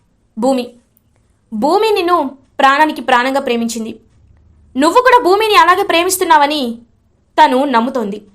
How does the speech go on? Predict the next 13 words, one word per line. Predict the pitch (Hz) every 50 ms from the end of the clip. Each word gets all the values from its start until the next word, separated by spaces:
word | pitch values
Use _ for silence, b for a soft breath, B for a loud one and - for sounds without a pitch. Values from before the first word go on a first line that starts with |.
| _ _ _ _ _ _ _ _ _ _ _ _ _ _ _ _ _ -
మీరిద్దరూ | 330 392 392 339 - 415 466 466
ప్రేమించుకుంటే | - 349 339 359 392 359 - - 370 330 320 349 349
మీ | 330 311
ఇద్దరి | 294 277 262 233 226 269
ప్రేమకి | - 320 302 294 302 302 311 320
అడ్డు | 277 247 233 330
చెప్పేది | 339 339 - 311 285 277 - 359 339 330 320
ఒకవేళ | 285 262 269 269 269 294 330
నేనే | 311 269 254 269 294 330 349 330
అయితే, | 294 262 254 - 294 277 - - - - _ _ _ _ _ -
కారణం | 339 370 415 466 508 523 453 381
నేనే | 330 339 381 403 381
అయితే, | 339 311 - 320 311 302 254 226 - -